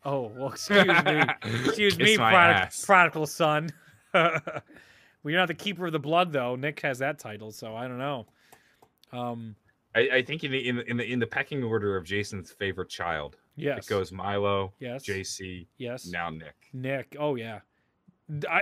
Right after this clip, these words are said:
Speaker 1: I'm not
Speaker 2: Nick
Speaker 1: sure
Speaker 2: is,
Speaker 1: Jason
Speaker 2: Nick is
Speaker 1: likes me anymore. I'm not even sure he wants to know who I am at this
Speaker 2: Jason,
Speaker 1: point.
Speaker 2: J-, Jason thinks of Reed and he, uh, he shudders.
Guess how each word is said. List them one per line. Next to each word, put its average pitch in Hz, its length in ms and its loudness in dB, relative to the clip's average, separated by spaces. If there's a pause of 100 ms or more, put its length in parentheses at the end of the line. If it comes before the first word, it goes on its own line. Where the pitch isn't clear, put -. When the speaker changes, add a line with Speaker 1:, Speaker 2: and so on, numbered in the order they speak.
Speaker 1:
I'm 190 100 4
not 262 120 4
Speaker 2:
Nick - 80 -4
Speaker 1:
sure 277 120 0
Speaker 2:
is, 175 80 -4
Speaker 1:
Jason 208 300 2
Speaker 2:
Nick - 80 0
is 147 40 2
Speaker 1:
likes 151 300 0
me 135 140 -8
anymore. 117 500 -10
I'm 131 80 -8
not 175 140 0
even 190 160 -6
sure 151 400 -2
he 143 100 -6
wants 131 480 -8
to 135 100 -12
know 127 240 -4
who 120 160 -8
I 107 120 -12
am 107 240 -14 (400)
at 127 120 -6
this 117 140 4
Speaker 2:
Jason, 123 300 2
Speaker 1:
point. 113 100 -4
Speaker 2:
J-, 117 200 -4 (340)
Jason 143 380 0
thinks 131 260 -6
of 104 180 -4
Reed 98 300 -2
and 92 80 -8
he, 90 320 -6
uh, 82 180 -4
he 76 80 -16
shudders. - 680 -10